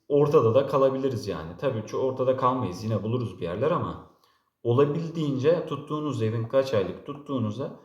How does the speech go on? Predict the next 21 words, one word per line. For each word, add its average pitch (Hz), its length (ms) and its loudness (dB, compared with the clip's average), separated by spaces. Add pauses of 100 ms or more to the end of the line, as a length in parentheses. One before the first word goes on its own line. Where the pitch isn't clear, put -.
(140)
nasıl 151 300 -2
tuttuğunuza 123 560 0
dikkat 113 340 -2
edin. 107 300 -6 (300)
Ve 131 120 0
ben 147 120 2
şunu 147 280 -2
tavsiye 117 420 0
ediyorum. 110 460 -4 (540)
Aboneliklerle 143 760 2
uğraşmamak 110 720 0
adına 104 420 -4
kiradır, 117 560 0
şudur, 110 560 -8 (380)
kiradır, 107 480 2
sudur, 104 460 -8
doğalgazdır. 120 720 2 (440)
Olabildiğince 120 800 0
bunların 113 320 0
hepsini 117 440 -4
içeren 113 420 2